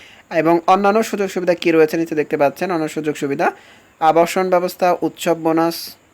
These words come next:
প্রভিডেন্ট ফান্ড, গ্র্যাচুইটি ও চিকিৎসা সেবা সুবিধা। বাংলাদেশের যে কোনো স্থানে কাজ করার মানসিকতা থাকতে হবে, যে কোনো জায়গায় আপনার পোস্টিং হতে পারে চাকরি যদি আপনার হয়।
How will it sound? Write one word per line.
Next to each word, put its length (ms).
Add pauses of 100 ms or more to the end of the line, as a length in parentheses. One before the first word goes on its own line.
(360)
প্রভিডেন্ট 460
ফান্ড, 280
গ্র্যাচুইটি 440
ও 180
চিকিৎসা 460
সেবা 300
সুবিধা। 440 (920)
বাংলাদেশের 680
যে 160
কোনো 280 (120)
স্থানে 280
কাজ 340
করার 300
মানসিকতা 500
থাকতে 320
হবে, 120
যে 140
কোনো 180
জায়গায় 220
আপনার 180
পোস্টিং 340
হতে 220
পারে 220
চাকরি 280
যদি 180
আপনার 280
হয়। 140